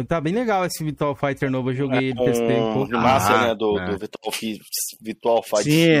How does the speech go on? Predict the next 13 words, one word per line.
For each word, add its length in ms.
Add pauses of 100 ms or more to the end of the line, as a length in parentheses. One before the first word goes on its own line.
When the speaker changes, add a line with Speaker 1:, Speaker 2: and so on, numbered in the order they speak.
(100)
Speaker 3:
Sim. 40 (360)
No 200
Rio 160
eu 40
sou 140
Flamengo, 500
galera. 380
Com 140
certeza. 760 (140)
Porra, 300
qual 160
que 240
é? 220